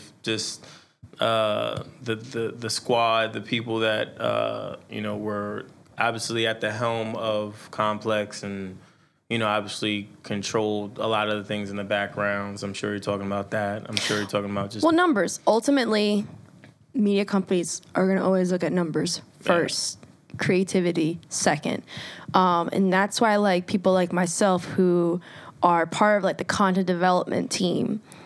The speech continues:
Speaker 2: um, we, of course, are gonna create content,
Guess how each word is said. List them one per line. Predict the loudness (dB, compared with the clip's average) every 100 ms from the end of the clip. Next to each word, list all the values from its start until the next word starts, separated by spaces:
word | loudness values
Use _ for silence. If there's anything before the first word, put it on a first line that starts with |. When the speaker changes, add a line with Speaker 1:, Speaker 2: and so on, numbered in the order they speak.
| -20 -6 -2
Speaker 2:
um, | 0 0 0 -4 -8 -12 -20 _ -6
we, | 0 2 4 4 4 4 2 0 -8 -4 0
of | 0
course, | 2 4 4 2
are | 2
gonna | 2
create | 2 0 0
content, | 0 0 0 2 2 0